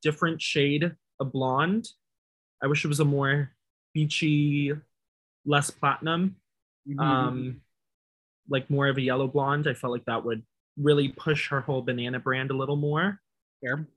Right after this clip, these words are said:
Speaker 1: Um, I, I don't know. I really like her. She has a very loud personality. I, I think, um, La Big Bertha called her, uh,
Speaker 2: Oh, yeah.
Speaker 1: Chihuahua. <laughs>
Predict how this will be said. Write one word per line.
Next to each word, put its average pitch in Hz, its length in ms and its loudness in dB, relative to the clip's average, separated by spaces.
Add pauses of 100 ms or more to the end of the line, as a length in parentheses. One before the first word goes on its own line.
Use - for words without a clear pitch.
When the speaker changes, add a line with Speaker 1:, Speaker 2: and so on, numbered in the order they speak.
(280)
Speaker 1:
Um, 151 560 8 (1000)
I, 151 340 2 (200)
I 233 80 4
don't 330 100 6
know. 403 160 6
I 208 40 10
really 190 260 10
like 208 200 8
her. 190 240 6
She - 120 0
has 190 120 4
a 180 40 0
very 180 220 4
loud 151 560 4 (400)
personality. 151 680 4
I, 131 180 2
I 143 60 0
think, 151 360 0
um, 131 440 -2 (1040)
La 151 100 4
Big 147 260 4
Bertha 147 560 4
called 139 320 -2 (100)
her, 135 500 4 (760)
uh, 131 240 2
Speaker 2:
Oh, 165 240 10
yeah. 143 60 4
Speaker 1:
Chihuahua. 156 500 10 (640)
<laughs> - 80 10